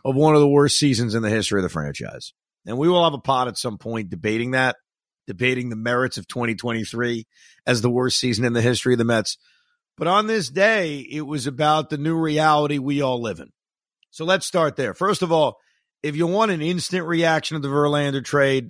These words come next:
I was on the air with Tiki. E-, go to our podcast. Go to the Evan and Tiki podcast. I certainly reacted to it live,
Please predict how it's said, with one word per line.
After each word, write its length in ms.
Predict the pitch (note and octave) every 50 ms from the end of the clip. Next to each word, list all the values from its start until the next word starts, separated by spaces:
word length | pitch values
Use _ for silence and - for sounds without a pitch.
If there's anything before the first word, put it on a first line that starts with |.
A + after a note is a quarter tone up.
| - -
I 140 | B2 C3+
was 160 | C#3 C#3 A#2+ D3
on 180 | C#3 C3+ C3
the 80 | C3 C3
air 180 | B2+ B2+ B2+
with 200 | B2+ B2+ B2 -
Tiki. 500 | - C3 C3 A2 - B2 A#2+ A2+ G#2+ F#2+ _ -
E-, 360 | F#2+ F#2 E2+ F2 G2 G#2+ G#2+
go 220 | G2 C#3+ C#3 C3+
to 160 | C#3 C3+ C3
our 180 | B2+ B2 A2+ G2+
podcast. 580 | - - G#2 F2 D#2+ - - - G#1+ - - -
Go 120 | B2 B2
to 80 | B2 A#2+
the 300 | A#2 A2+ A2+ G#2+ F#2+ _ _ _ _ _ _ _ _ -
Evan 220 | D3 D3+ D#3 D#3
and 120 | D#3 C#3+ B2
Tiki 320 | - D3+ D3 B2 B2 B2+
podcast. 720 | G2+ - C3+ C3 B2+ G#2+ - - B2+ A#2+ A#2 A2+ G2+ - -
I 100 | A#2 A#2
certainly 380 | - - D3 C#3+ A#2 B2 A#2
reacted 500 | A2+ A#2 A#2 A2+ A2+ A2 - - G2 -
to 180 | - A#2 A2 G2+
it 80 | D#2+
live, 440 | F#2 G#2 G#2 G#2 G#2 G2+ G2 F#2 -